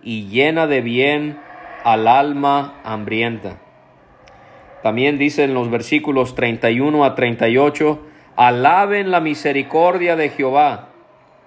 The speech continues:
y sus maravillas para con los hijos de los hombres. Exáltenlo en la congregación del pueblo y en la reunión de ancianos lo alaben.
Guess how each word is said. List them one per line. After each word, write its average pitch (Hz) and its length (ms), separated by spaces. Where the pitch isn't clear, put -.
y 131 120
sus 131 240
maravillas 165 760
para 139 340
con 131 160
los 127 200
hijos 175 340
de 147 80
los 135 200
hombres. 147 520
Exáltenlo 185 1000
en 170 80
la 151 200
congregación 139 840
del 147 220
pueblo 131 480
y 117 100
en 117 100
la 120 100
reunión 127 760
de 147 100
ancianos 139 720
lo 123 160
alaben. 120 480